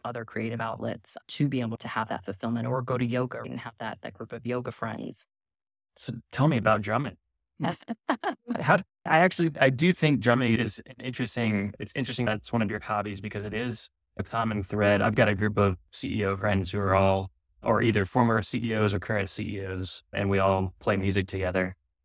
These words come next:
Speaker 2: It does seem like there's an interesting dimension of entrepreneurship that is very much related to music and vice versa.
Speaker 1: Yeah, I think it, it's, we're so analytical,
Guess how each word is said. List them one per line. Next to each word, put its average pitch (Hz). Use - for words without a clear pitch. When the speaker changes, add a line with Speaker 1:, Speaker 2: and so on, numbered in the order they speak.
Speaker 2:
It 113
does 139
seem 120
like 101
there's 104
an 104
interesting 110
dimension 98
of 92
entrepreneurship 101
that 110
is 104
very 113
much 104
related 95
to 90
music 95
and 104
vice 101
versa. 98
Speaker 1:
Yeah, 185
I 190
think 208
it, 180
it's, -
we're 131
so 160
analytical, 135